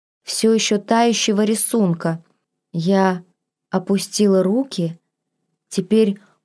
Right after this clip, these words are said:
молча наблюдая за некромантом, готовая в любой момент прийти на помощь, хотя не представляла, что делать.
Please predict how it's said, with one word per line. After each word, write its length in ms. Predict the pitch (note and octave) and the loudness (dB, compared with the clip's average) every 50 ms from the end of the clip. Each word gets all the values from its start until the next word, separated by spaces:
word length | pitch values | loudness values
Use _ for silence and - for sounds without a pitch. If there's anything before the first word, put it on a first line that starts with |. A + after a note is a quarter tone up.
| _ _ - | _ _ -4
молча 500 | F#3 F#3+ G#3 A3+ A#3 A#3 G#3 - - A3 | 0 2 2 2 2 0 -2 -2 0 0
наблюдая 680 | G#3 G#3+ G#3 G3 G3+ A3 A3 G3 A#3 A#3 A3 G3 F#3 | 2 2 2 2 2 0 0 2 2 2 2 2 2
за 140 | F3 F3+ F#3 | 0 0 0
некромантом, 880 | F3+ F3+ E3+ - G3+ F#3+ F#3+ G#3 A3+ B3+ C#4 C4+ B3 - F#3 F3+ E3+ E3 - - _ _ _ _ _ _ | 0 -2 -2 0 0 0 2 2 2 2 0 0 0 -2 -2 -2 -2 -4 -8 -18 _ _ _ _ _ _
готовая 600 | F#3 G3 F#3+ F#3+ - A#3+ B3 A3+ A3 A3 G#3+ G3+ | -2 -2 0 0 2 2 2 4 4 4 4 4
в 40 | G3+ | 4
любой 320 | G3+ A3 F#3+ F#3+ A#3+ A#3+ | 2 2 2 2 2 2
момент 480 | A3 A3+ A3+ A3 A3+ B3+ C#4 C4 C4 - | 4 4 2 2 2 2 0 0 -2 -2
прийти 360 | - G#3+ A3 G#3 - - B3 | 0 0 0 0 0 -2 0
на 140 | B3 B3+ B3+ | 0 0 -2
помощь, 560 | B3+ - B3+ A#3 F#3+ E3+ D#3+ E3 E3 - - _ _ _ _ _ _ _ _ _ | -2 0 0 2 2 2 0 -2 -4 -8 -12 _ _ _ _ _ _ _ _ _
хотя 420 | - - - F#3+ F3+ - G#3 G#3 | -8 -2 -2 0 0 2 2 2
не 140 | G#3 G#3 G#3 | 4 4 2
представляла, 720 | G3 A3 G#3 - - - B3 B3 B3 C4 B3+ A3 F#3+ F3+ | 2 0 -2 -2 -2 -2 0 2 2 2 4 4 4 2
что 220 | F3+ - - - G3 | 0 -2 -2 -2 -2
делать. 440 | F3 G3 G3 F3+ F3 E3+ E3 - | 0 2 2 2 2 0 -2 -6